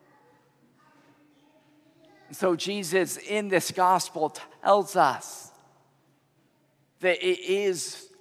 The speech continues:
of honor of his mother. And in honoring her, her, we honor him.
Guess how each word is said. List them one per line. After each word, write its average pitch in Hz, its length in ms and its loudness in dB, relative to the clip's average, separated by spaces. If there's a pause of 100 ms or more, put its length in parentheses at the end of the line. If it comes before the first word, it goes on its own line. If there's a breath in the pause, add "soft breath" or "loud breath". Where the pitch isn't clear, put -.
(140)
of 160 220 -2
honor 175 600 2
of 160 180 -2
his 151 260 -8
mother. 170 560 4 (1800)
And 165 100 -4
in 160 140 0
honoring 175 720 4
her, 151 500 -10
her, 208 400 4
we 160 220 0
honor 156 400 2
him. 139 420 -2